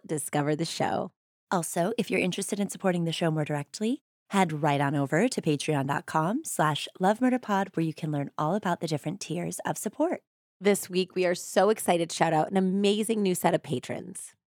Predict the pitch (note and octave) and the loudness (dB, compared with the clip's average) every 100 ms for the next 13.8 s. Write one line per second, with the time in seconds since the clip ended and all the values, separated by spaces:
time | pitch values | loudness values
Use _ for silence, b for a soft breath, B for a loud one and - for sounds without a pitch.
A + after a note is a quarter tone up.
0 | _ - - E3 D#3 F3+ C4 - C#3+ D#3 | _ -14 -4 -2 0 0 -2 0 -2 -2
1 | D#3 G#3+ - - E3+ - D#3+ C#3+ D3 F#3+ | -4 -6 -6 -4 -4 -2 0 2 2 0
2 | A#3 F3+ D#3 C#3 C#3 G3+ - D#3+ D3+ - | -2 -4 0 0 0 -4 -2 0 0 -2
3 | D3+ C#3 D#3 A3+ F3 C#3 G3+ - _ _ | -4 -2 -4 -4 -6 -6 -8 -10 _ _
4 | _ G3+ G3+ G#3 A#3 G#3+ G3 F#3+ - C4 | _ 2 4 4 4 4 2 0 0 2
5 | C4+ C#4 E4 G4+ _ _ - F3 D3+ C#3 | 4 6 4 2 _ _ 0 4 6 4
6 | C#3 A3 B3+ D4 - F#3 D#3 - C3+ D3+ | 4 2 2 2 2 2 2 0 2 2
7 | - C#3 C3 E3 C#4+ _ _ _ _ - | 4 2 4 2 0 _ _ _ _ 0
8 | E3 D#3 G#3 - D3 C#3+ F3 - - E3 | 2 2 -2 0 0 0 -4 -8 2 2
9 | D3 F3 D#3+ D3 - - - F3 E3 D#3+ | 4 0 -2 -4 -4 -8 -2 0 2 0
10 | D#3 A3+ - C#4 C#4+ - _ _ _ - | 0 -2 -2 -2 -2 -4 _ _ _ -6
11 | E3 - _ - B3+ C#4 C#4+ C#4+ D4 C4 | -6 -8 _ 2 4 4 4 2 2 0
12 | B3+ B3 B3 C4+ A#3+ G#3+ G#3 G#3+ G#3+ G3 | 2 4 4 2 2 2 4 2 2 2
13 | G#3+ G#3 A3 G#3 A3 A#3+ A#3+ | 2 2 2 2 0 -2 2